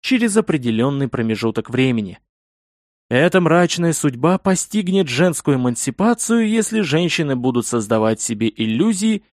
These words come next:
и видеть свои цели только в социальной жизни, в историческом будущем рода, а своих врагов только в мужчинах и в созданных последними правовых институтах.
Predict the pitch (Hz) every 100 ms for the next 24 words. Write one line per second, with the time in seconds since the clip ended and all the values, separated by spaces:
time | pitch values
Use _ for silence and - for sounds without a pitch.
0 | _ - 233 220 220 214 - 208 196 -
1 | 214 208 208 190 202 202 - 208 185 190
2 | 196 180 185 170 214 135 90 - _ _
3 | _ 123 139 - 135 165 180 185 - 180
4 | 185 208 196 - 196 220 160 - - _
5 | _ _ - 120 123 120 120 113 113 123
6 | 143 - 131 135 127 117 120 117 151 196
7 | 196 - _ 180 165 - 151 202 151 156
8 | 123 - 117 - 127 185 147 117 101 107
9 | 113 120 117 135 127 - 175 214 143 85
10 | -